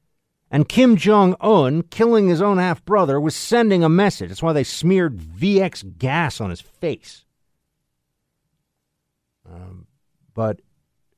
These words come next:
you really also should hear the words of the parents of Otto Warmbier, who was a student visiting North Korea. They said he pulled down a poster,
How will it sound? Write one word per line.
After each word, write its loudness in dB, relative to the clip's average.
you 0
really 2
also -2
should -8
hear -4
the -2
words -2
of -4
the -6
parents -10
of -18
Otto -8
Warmbier, -4
who -6
was -6
a -8
student -4
visiting -2
North -2
Korea. -4
They -2
said -4
he -4
pulled -2
down -4
a -8
poster, -10